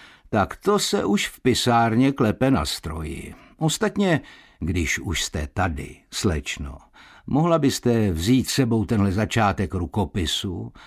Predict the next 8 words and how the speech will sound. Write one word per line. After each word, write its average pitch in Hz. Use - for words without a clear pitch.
a 85
proměnit 117
v -
pravdu 131
tvrzení 113
jinak 104
zhola 98
neopodstatněné.“ 76